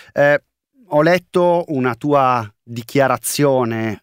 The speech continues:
eh, fatta in conferenza stampa per presentare qualche giorno fa questa nuova edizione della Slow Wine Fair, che ricordo sarà dal ventitré al venticinque febbraio a, a Bologna Fiere, e tu dici che,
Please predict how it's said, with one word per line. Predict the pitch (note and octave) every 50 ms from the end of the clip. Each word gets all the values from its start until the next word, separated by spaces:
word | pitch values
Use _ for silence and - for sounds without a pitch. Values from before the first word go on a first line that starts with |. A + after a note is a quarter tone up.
| _
eh, | - A2+ A2+ G#2+ G2+ F2+
fatta | - - A#2 G#2+ - - G#2 G2 F#2+ F#2 F#2+ G2
in | F#2+ F2+
conferenza | - A2 G2+ G2 - - G#2+ G#2+ G#2+ G2+ - - G#2
stampa | - - - D3 C#3+ C3+ A#2+ - A2+ A2
per | _ - A2+ A2+ A2
presentare | - - A2+ G#2+ F#2+ F#2+ G#2+ G#2 - A#2+ A2+ A2 -
qualche | - C#3+ C#3+ B2 - A#2+
giorno | G2+ F#2+ A2+ G#2+ - G2 A2 G2+
fa | - - A#2+ G#2+ G2 -
questa | - G2 - - - G#2+
nuova | G#2 G#2 G#2 G#2 G2 G#2
edizione | F#2+ F#2+ F#2+ - - - A2+ G#2+ G#2 G2 F#2+ _ _ - - _ _ _ _
della | _ - A#2 A2+ G#2
Slow | G#2+ G2 A#2+ A2+ A2
Wine | A2 G#2 G2 G2+ G2+
Fair, | G2 - - G#2 F#2+ F#2 F2 E2 F2
che | - - F2
ricordo | F2 E2+ - G#2 G2 F2+ E2
sarà | E2+ - - F#2+ F#2
dal | F#2 F#2 F#2
ventitré | F2+ G2+ F#2 F2+ - G2 - G2+ G2
al | F#2+
venticinque | F2+ G2 F2+ - F2+ - - - F#2+ F#2 G2 F2+
febbraio | - G2+ F#2+ F2+ G2 F#2 E2+ F2 F#2 G2 G2+ - - - - - - - - _ _
a, | - G#2 G2+ - -
a | G2 G2
Bologna | G2 G#2+ G#2 G#2 G#2+ A2+ B2+ C3+
Fiere, | C3 - A2+ G#2 F#2+ F#2 G#2+ G#2+ G#2+ - - -
e | - D3
tu | - - D3
dici | A#2+ A#2 A2+ - - C3+ A#2
che, | - - B2 A2+ A#2 A2